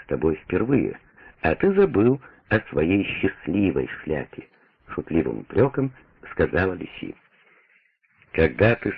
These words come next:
со мной, мне ничего не надо ни от Бога, ни от людей», в тон ей ответил Рузвельт. «И счастливая шляпа тоже не нужна, да и к тому же у меня ее нет с собой. Я искал ее, а потом выяснил,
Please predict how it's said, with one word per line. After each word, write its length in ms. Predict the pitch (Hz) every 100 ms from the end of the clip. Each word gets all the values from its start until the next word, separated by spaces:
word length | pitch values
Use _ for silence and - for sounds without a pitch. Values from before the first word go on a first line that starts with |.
| -
со 100 | 64
мной, 460 | 64 92 123 104 - - _ _ _ _ _ -
мне 280 | 85 98 101
ничего 480 | 156 - - 156
не 120 | 170 143
надо 360 | 139 160 139
ни 160 | 127 123
от 200 | 123 -
Бога, 440 | - 117 135 131
ни 180 | 110 85
от 160 | 117 -
людей», 600 | 87 76 82 101 104 90 _ _ _ _
в 100 | -
тон 240 | - 92 85
ей 240 | 71 87
ответил 360 | 85 80 80 76
Рузвельт. 480 | 85 85 71 71 - - - - - - _ -
«И 180 | 156 214
счастливая 760 | - - 156 - 175 160 151
шляпа 500 | - - 135 151 135 -
тоже 300 | 117 151 131
не 100 | 117
нужна, 440 | 85 64 50 62 67 - - -
да 100 | -
и 80 | 131
к 60 | 131
тому 200 | 190 190
же 100 | 175
у 60 |
меня 300 | 165 165 175
ее 280 | 165 156 160
нет 320 | 151 147 165 - -
с 40 |
собой. 440 | 76 62 67 55 - _ _
Я 260 | 85 101 107
искал 500 | 98 - 139 170 160
ее, 160 | 160 147
а 40 |
потом 360 | 87 - 82 76
выяснил, 580 | 127 160 151 - 143